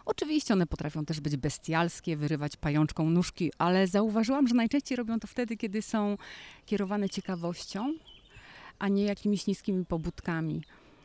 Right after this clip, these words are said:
No, myślę, że to jest po prostu wielkie szczęście,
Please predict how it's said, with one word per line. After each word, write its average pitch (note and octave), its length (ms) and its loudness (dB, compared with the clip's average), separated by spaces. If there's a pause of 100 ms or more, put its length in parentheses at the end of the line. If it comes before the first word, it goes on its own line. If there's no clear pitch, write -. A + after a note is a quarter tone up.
(400)
No, A3 300 -2
myślę, A3 340 0
że G3+ 400 0 (640)
to C#4+ 80 -4
jest A#3 160 0
po F#3+ 100 -4
prostu - 280 -8
wielkie C#3 300 -6
szczęście, D3 540 -4